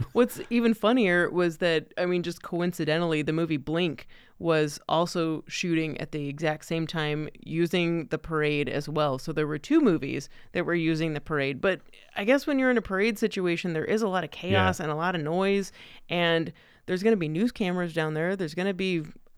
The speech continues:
Speaker 2: people that are out. But I, I can't help but think that maybe Harrison Ford could blend in. But the moment that you notice him,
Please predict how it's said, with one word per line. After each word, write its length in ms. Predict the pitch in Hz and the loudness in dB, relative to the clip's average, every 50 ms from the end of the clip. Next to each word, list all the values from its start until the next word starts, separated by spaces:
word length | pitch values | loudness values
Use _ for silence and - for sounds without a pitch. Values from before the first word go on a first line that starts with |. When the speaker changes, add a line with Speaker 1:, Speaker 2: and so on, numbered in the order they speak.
| - - | -18 -14
Speaker 2:
people 320 | - 156 165 - 196 190 | -10 -8 -4 -4 -2 0
that 120 | 190 180 180 | 0 0 0
are 120 | 175 - | 0 2
out. 380 | - 190 202 170 156 156 - - - - - - - - - | 2 2 4 4 4 2 0 -4 -16 -20 -20 -20 -10 -2 2
But 260 | 180 165 156 - - - - | 4 4 4 2 0 -4 -4
I, 140 | 160 175 - - - - - | -4 -4 -4 -6 -10 -6 2
I 320 | - 190 190 196 196 180 147 120 - - - - | 4 6 6 8 6 4 2 -2 -10 -12 -10 -6
can't 240 | - 233 220 208 214 | -2 0 2 2 4
help 200 | 233 208 202 196 | 4 2 2 0
but 180 | - - - - | -2 -4 -2 0
think 320 | 185 180 185 180 - 180 | 0 2 2 0 -2 -2
that 120 | 175 151 | -4 -2
maybe 360 | - 175 190 214 247 269 269 247 | 0 2 2 2 2 2 0 0
Harrison 380 | 269 262 262 254 - 262 240 | 0 0 -2 0 0 -2 -2
Ford 380 | - - 262 262 262 254 226 - | -2 0 0 2 2 0 -2 -4
could 240 | - 349 381 349 226 | -6 -6 -4 -2 2
blend 300 | 190 175 160 160 160 160 | 4 4 4 4 4 4
in. 280 | 156 151 147 147 143 147 | 4 4 4 2 0 -2
But 180 | - 156 156 - | 0 0 0 2
the 60 | 175 | 2
moment 320 | 180 190 202 214 208 175 | 4 4 4 4 4 4
that 100 | 185 175 | 2 0
you 140 | - 180 175 | 0 0 2
notice 320 | 175 185 190 196 190 185 | 4 4 4 4 2 2
him, 300 | - 180 165 160 160 156 | 2 0 0 0 0 -2